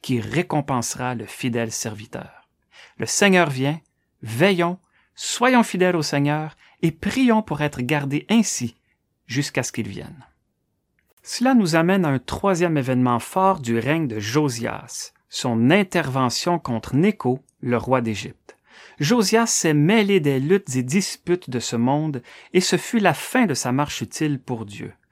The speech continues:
Il a été en paix et béni tout le temps où il s'est occupé des choses de Dieu.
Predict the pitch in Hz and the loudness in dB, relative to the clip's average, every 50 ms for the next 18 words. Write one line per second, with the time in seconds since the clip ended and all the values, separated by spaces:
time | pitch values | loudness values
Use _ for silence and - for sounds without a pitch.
0 | - - - - - - - - 185 202 220 220 220 214 - 226 220 - - 214 | -20 -18 -16 -16 -16 -10 -2 0 2 4 6 4 4 2 2 0 -2 0 0 0
1 | 208 202 185 - _ - 233 233 240 - - - 190 185 160 147 143 202 226 220 | 0 0 0 -2 _ 0 0 0 0 0 2 4 4 4 4 2 4 4 4 6
2 | 202 190 180 156 - - _ _ _ - 302 294 247 233 - 254 247 247 220 226 | 6 4 2 2 -2 -4 _ _ _ 4 6 6 6 4 2 0 0 0 0 0
3 | 208 190 180 - - 208 190 - 196 190 - 208 - 262 254 214 170 135 - - | -2 -2 -2 -2 -2 -2 -2 -2 -2 -4 -4 -6 -4 0 2 2 2 0 0 -2
4 | - 220 220 208 185 - - 151 139 131 120 110 98 | 0 0 0 0 -2 -4 -6 -6 -4 -4 -4 -4 -6